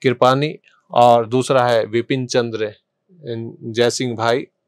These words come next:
शाह। तो आप इनको go through करेंगे तो you will have a very deep knowledge about cruelty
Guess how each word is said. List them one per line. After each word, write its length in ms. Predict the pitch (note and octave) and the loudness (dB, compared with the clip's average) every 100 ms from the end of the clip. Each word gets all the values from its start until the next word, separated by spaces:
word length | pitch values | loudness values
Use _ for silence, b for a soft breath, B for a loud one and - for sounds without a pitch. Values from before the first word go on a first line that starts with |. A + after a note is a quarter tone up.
| _ - | _ -8
शाह। 320 | C#3+ B2 C#3 | -4 -4 -4
तो 180 | - C#3+ | 2 6
आप 280 | C3 C3+ | 6 4
इनको 680 | C#3+ C#3 - C#3+ C#3+ C#3 - _ _ - | -4 -6 -4 -2 -2 -4 -8 _ _ -8
go 200 | B2 C#3 | 0 0
through 220 | C3+ C3 A#2+ | 2 0 4
करेंगे 440 | C#3 F3+ C3+ F#2+ - _ _ - | 2 2 0 -4 -8 _ _ -4
तो 120 | C3 | -2
you 140 | B2 C#3 | -2 -2
will 200 | C#3+ A#2 | -2 0
have 260 | B2 G#2+ G#2+ _ A#2+ - _ _ _ _ | 2 2 -2 _ -20 -20 _ _ _ _
a 220 | - A2 A2 | -8 -2 0
very 220 | A#2+ A2+ | 0 0
deep 240 | B2 C#3 | -2 -4
knowledge 400 | A#2+ A2+ G#2+ G#2+ - _ _ _ - | -8 -8 -8 -10 -14 _ _ _ -12
about 380 | A2+ G#2+ G2+ G2+ - | -8 -6 -6 -8 -8
cruelty 480 | A#2 A2 A2 G#2 A2+ | -4 -4 -4 -6 -10